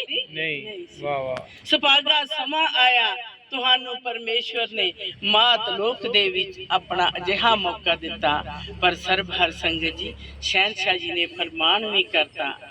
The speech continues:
Speaker 2: ਕਿ "ਐ ਜੰਮੂ ਸਰਬ ਹਰ ਸੰਗਤ ਨੂੰ ਸੰਬੋਧਨ ਕਰ ਦਿੱਤਾ ਕਿ ਤੁਹਾਡਾ ਇੱਕ ਵਿਹਾਰ ਅਜਿਹੇ ਰੂਪ ਵਿੱਚ ਹੈ, ਤੁਸੀਂ ਕਦੀ ਸੋਚਿਆ ਅਸੀਂ ਕੀ ਹਾਂ?"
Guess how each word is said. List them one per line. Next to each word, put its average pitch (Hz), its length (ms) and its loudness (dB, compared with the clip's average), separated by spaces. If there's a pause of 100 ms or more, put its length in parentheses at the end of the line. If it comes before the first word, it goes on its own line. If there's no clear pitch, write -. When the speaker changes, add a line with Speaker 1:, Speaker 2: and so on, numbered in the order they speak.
(340)
Speaker 2:
ਕਿ 277 60 2
"ਐ 269 380 4 (120)
ਜੰਮੂ 262 300 -2
ਸਰਬ 262 340 0
ਹਰ 254 240 4 (140)
ਸੰਗਤ 262 420 0
ਨੂੰ 262 200 -2
ਸੰਬੋਧਨ 254 760 4
ਕਰ 233 220 6
ਦਿੱਤਾ 226 400 -4 (840)
ਕਿ 359 120 6
ਤੁਹਾਡਾ 277 600 6
ਇੱਕ 302 340 -4 (100)
ਵਿਹਾਰ 262 440 4 (120)
ਅਜਿਹੇ 262 420 2
ਰੂਪ 294 280 -10
ਵਿੱਚ 269 280 -8
ਹੈ, 240 260 6 (480)
ਤੁਸੀਂ 269 340 -2
ਕਦੀ 233 300 0
ਸੋਚਿਆ 269 540 4
ਅਸੀਂ 269 220 -2
ਕੀ 247 340 -4
ਹਾਂ?" - 100 -10